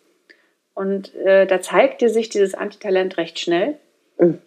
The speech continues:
Speaker 1: Und ich kann mich an ein Gespräch erinnern, das habe ich dann nämlich auch schriftlich verarbeitet in Fritzi Klitschmüller Teil eins.
Speaker 2: Ach, guck.
Speaker 1: Ja, sie spielte auch Flock-, Blockflöte.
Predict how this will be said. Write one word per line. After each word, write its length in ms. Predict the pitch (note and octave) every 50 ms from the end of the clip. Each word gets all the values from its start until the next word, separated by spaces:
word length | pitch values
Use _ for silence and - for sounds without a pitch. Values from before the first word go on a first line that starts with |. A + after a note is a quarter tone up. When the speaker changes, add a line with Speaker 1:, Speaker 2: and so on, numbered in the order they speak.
| _
Speaker 1:
Und 100 | - F#3+
ich 120 | F#3+ F#3 -
kann 160 | - A3+ A#3+
mich 100 | B3 A3
an 120 | G3+ F#3+
ein 120 | F#3 F#3+ F#3+
Gespräch 380 | F#3+ F#3 - - - G#3 G#3+ G#3+
erinnern, 460 | F#3+ F#3 F#3+ G3 G#3 A3+ B3 B3+ B3 -
das 140 | F3+ - -
habe 120 | F#3+ F#3+
ich 80 | F#3+ -
dann 80 | F#3 F3+
nämlich 220 | F3 F3 - -
auch 100 | E3+ E3+
schriftlich 460 | - - F#3+ F#3 F#3 - - F3 - -
verarbeitet 480 | - - C#3+ E3+ F3+ F#3+ G3 G3 F#3+ -
in 140 | F3 F3
Fritzi 320 | - - - F#3 F#3+ - F3+
Klitschmüller 500 | - F#3 F3 - - F#3 F3+ F3+ E3 -
Teil 200 | - - D3 -
eins. 440 | - B2+ C3+ F3 C4 - - - _ _ _ _ - - -
Speaker 2:
Ach, 80 | C#4 -
guck. 260 | - - E3+ - - - _ _ _ _ - - -
Speaker 1:
Ja, 380 | - C#3 - - C3 F#3 A3+ A#3+
sie 140 | A3 F3 C#3
spielte 320 | - - F#2 - - D#2+
auch 40 | D#2+ -
Flock-, 360 | - - F3+ F3 _ _ _
Blockflöte. 520 | - E3+ E3 - - - G3 G3 - D4+